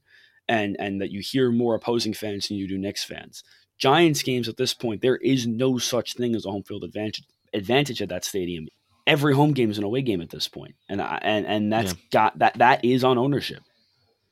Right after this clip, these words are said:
Speaker 1: So that, that's my comparison. I think, I think you can make a lot of comparisons between the two, but I think there are a lot of reasons outside of the sport itself why the Knicks are able to continuously bring people in,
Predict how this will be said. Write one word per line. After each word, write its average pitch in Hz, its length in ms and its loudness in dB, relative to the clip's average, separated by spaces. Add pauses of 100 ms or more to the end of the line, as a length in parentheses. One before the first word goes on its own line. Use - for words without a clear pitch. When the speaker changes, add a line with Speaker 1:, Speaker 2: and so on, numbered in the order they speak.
(680)
Speaker 1:
So 117 200 0
that, 135 200 6
that's 160 240 8
my 160 140 4
comparison. 139 460 2
I 123 180 6
think, 185 280 2
I 175 80 6
think 196 160 2
you 175 80 -2
can 175 140 2
make 165 200 6
a 139 60 4
lot 135 280 4
of 151 40 2
comparisons 120 500 -4
between 113 200 -4
the 104 60 -4
two, 131 400 0 (1200)
but 143 120 6
I 147 60 8
think 156 180 2
there 151 120 6
are 147 60 8
a 139 60 8
lot 131 200 6
of 117 100 -2
reasons 123 460 0 (480)
outside 135 840 2
of 104 760 0
the 110 80 -8
sport 123 320 -2
itself 120 560 -2 (640)
why 110 600 2
the 101 180 -6
Knicks 117 360 0
are 127 80 -2
able 117 200 0
to 113 60 -4
continuously 113 640 -4
bring 107 260 -6
people 98 380 -4
in, 120 240 -4